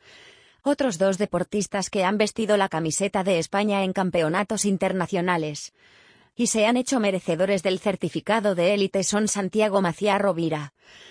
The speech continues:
por su participación con la selección paralímpica de fútbol en la Copa del Mundo, y el triatleta del Club Triaspe Carlos Vizcaíno Navarro,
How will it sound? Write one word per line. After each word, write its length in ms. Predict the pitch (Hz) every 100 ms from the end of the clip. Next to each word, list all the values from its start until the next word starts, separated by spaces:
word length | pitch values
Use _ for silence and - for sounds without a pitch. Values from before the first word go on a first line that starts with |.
| - _
por 200 | 240 226
su 140 | -
participación 800 | 214 202 - 185 190 156 - 220 247
con 200 | 240 196
la 80 |
selección 580 | 170 185 156 - 220 226
paralímpica 720 | 214 202 170 220 233 226 196
de 100 | 175
fútbol 460 | - 208 - 196 190
en 160 | 175
la 80 | 156
Copa 300 | - 208 208
del 160 | 185 175
Mundo, 440 | 202 185 156 147 _ _ - - -
y 120 | 233
el 120 | 220
triatleta 640 | 190 208 175 - 220 254 226
del 200 | 190 160
Club 280 | 196 196
Triaspe 460 | - 180 202 - 208
Carlos 420 | - 202 214 196
Vizcaíno 560 | 165 190 - 180 226 220
Navarro, 560 | 185 170 160 151 147